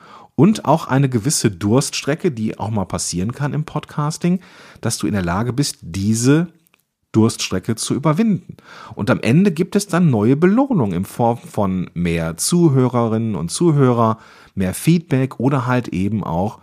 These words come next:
mehr Monetarisierung. Das nächste, was wichtig ist, was du verstehen darfst, ist, dass Strategie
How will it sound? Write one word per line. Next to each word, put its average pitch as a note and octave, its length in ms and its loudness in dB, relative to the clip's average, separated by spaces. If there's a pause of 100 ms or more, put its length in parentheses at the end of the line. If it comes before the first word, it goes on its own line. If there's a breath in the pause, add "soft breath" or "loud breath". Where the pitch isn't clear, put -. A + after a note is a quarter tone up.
(180 soft breath)
mehr E2+ 480 0 (240 soft breath)
Monetarisierung. F2 1120 -2 (2750 loud breath)
Das - 180 -4
nächste, F#3+ 560 4
was E3 220 0
wichtig F3 360 0
ist, - 380 -4
was - 140 -4
du A#2+ 80 -4
verstehen A#2 480 -2
darfst, A#2+ 560 -2
ist, - 360 -2 (680 soft breath)
dass - 400 -2
Strategie A2+ 920 -2